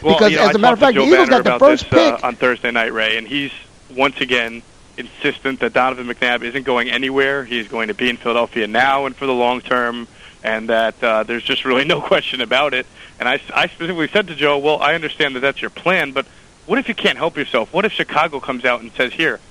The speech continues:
Speaker 1: I'll give you two first-rounders or, you know, uh, you know, three first, you know,' and really anybody starts dangling really good stuff in front of you?" And he said he would just prefer to stick by his statement that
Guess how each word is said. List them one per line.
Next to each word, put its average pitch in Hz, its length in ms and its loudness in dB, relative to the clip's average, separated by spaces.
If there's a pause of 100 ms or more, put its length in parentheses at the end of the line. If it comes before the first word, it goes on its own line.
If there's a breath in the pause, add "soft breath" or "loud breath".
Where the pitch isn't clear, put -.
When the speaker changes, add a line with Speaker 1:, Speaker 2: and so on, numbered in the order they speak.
(160)
Speaker 1:
I'll 131 80 -2
give 147 220 -2
you 143 100 -2
two 170 260 -4
first-rounders 139 920 0
or, 113 220 -2 (260 loud breath)
you 123 80 0
know, 110 260 0
uh, 117 120 0
you 117 180 -6
know, 110 120 -2 (320)
three 160 180 2
first, 147 220 -2
you 147 220 -2
know,' 143 160 0
and 147 220 -4
really 175 300 -2 (160)
anybody 170 400 -2
starts 147 340 -4
dangling 147 520 -2
really 151 200 2
good 139 200 -2
stuff - 260 -6
in 160 80 -8
front 131 220 -2
of 127 80 -4
you?" 135 180 0 (420 loud breath)
And 123 180 -2
he 127 100 -8
said 139 220 -2
he 147 100 -4
would 135 160 -6
just - 260 -6
prefer 143 300 0
to 151 80 -2
stick - 280 -4
by 131 140 2
his 131 100 -4
statement - 440 -6
that 120 140 -4